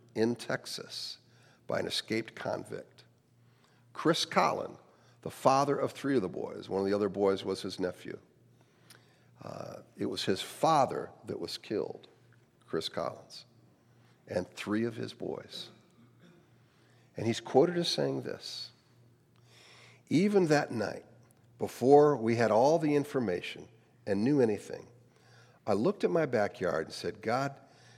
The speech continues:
tell me my babies are okay." And almost audibly, I could hear, "They're okay. I've got them. They're okay."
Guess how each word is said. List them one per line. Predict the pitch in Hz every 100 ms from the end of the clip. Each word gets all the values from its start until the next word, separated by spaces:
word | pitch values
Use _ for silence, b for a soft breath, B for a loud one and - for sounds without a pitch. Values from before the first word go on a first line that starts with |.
| b -
tell | 165 180
me | 170
my | 127
babies | 87 101 104 101 95
are | 90 -
okay." | - - - - - _ _ _ _ _ _ _ _ _ _ _ B B B B B B B
And | 107
almost | - 160 214 208 214 - -
audibly, | 156 156 - - - - _ _ _ _ - -
I | 107
could | - -
hear, | - 90 - - _ _ _ b b b b b
"They're | 107 113
okay. | 127 - 147 135 - - _ -
I've | - -
got | 131 -
them. | - - - _ b b b -
They're | 117
okay." | 117 - 151 143 -